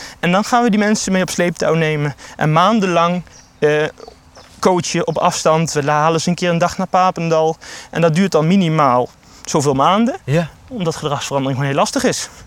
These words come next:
Speaker 1: En dan proberen we met tools en met allerlei, eh, zaadjes te poten, ook op de afdeling, dat er iets gebeurt.
Speaker 2: Ja.
Speaker 1: En dan zie je vaak op die afdeling dynamisch meubilair, eh, dat de klant zelf koopt. Of, ehm, ja,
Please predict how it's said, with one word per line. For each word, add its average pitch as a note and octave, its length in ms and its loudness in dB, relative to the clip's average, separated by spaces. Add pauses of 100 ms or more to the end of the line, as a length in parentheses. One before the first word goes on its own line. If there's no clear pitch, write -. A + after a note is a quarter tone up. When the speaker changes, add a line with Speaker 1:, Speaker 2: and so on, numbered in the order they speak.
(160)
Speaker 1:
En E3 160 0
dan E3+ 140 4
proberen F3+ 520 -2
we F#3 180 0 (380)
met - 200 -4
tools F#3+ 300 0
en D3 140 0
met D3+ 200 -2
allerlei, D3 600 2 (300)
eh, C#3+ 180 -2
zaadjes F#3 440 0
te - 100 -6
poten, D3 460 -2 (260)
ook - 180 -2
op C#3+ 80 0
de C#4 80 4
afdeling, G3 600 0 (160)
dat - 220 -2
er E3+ 60 -2
iets D#3+ 160 -6
gebeurt. C3 460 -4 (120)
Speaker 2:
Ja. C3+ 220 4 (320)
Speaker 1:
En C#3+ 140 -4
dan C#3 120 -6
zie C#3+ 100 -6
je C#3+ 60 -4
vaak B2+ 160 -2
op - 80 -10
die C3 100 -4
afdeling C3+ 560 -2 (160)
dynamisch C3+ 400 -2
meubilair, D#3 520 -2 (100)
eh, D#3+ 320 -2 (100)
dat D3 200 -6
de - 60 -12
klant D#3 260 0
zelf C#3+ 220 0
koopt. C#3+ 460 -4 (380)
Of, - 300 -4
ehm, A#2+ 340 -4 (600)
ja, B2+ 140 -2